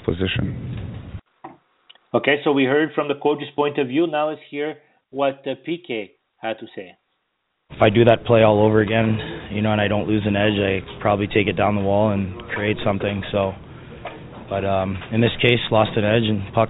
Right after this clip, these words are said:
Speaker 3: turns over. So, you know, I gotta, it doesn't really matter. You gotta get the puck in deep.
Speaker 2: So Michel Therrien wanted P K to do a safe play in that situation. P K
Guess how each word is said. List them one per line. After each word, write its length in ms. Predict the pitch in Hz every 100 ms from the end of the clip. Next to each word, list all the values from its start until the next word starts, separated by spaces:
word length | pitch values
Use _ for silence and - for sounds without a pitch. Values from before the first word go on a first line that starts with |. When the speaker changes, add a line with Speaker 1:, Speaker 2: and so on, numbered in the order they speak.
| -
Speaker 3:
turns 220 | 110 101
over. 240 | 110 104 98
So, 120 | - 95 - -
you 100 | 107
know, 60 |
I 120 | 101 101
gotta, 340 | 110 107 101 - - - - - - - -
it 60 | -
doesn't 220 | 113 110
really 200 | 98 101
matter. 280 | 104 107 110
You 120 | 110
gotta 140 | 107
get 140 | 107 104
the 80 | 101
puck 200 | 107 98
in 160 | 104 98
deep. 180 | 104 - - - - - - - - - - _ _ _ _ _ _ _ _ - _ _ _ _ _ _ _ _ _ _ _ _ _ -
Speaker 2:
So 80 |
Michel 360 | 143 151 185 175
Therrien 240 | 180 180 160
wanted 400 | 156 165 160 _
P 140 | 156
K 120 | 143 147
to 80 | 143
do 180 | 135 143
a 60 | 143 -
safe 180 | 151 139 _
play 360 | 131 151 175 147
in 80 |
that 160 | 131 127 -
situation. 760 | 202 - 127 139 143 170 170 165 _ _ _ _ _ _
P 120 | 156
K 140 | 135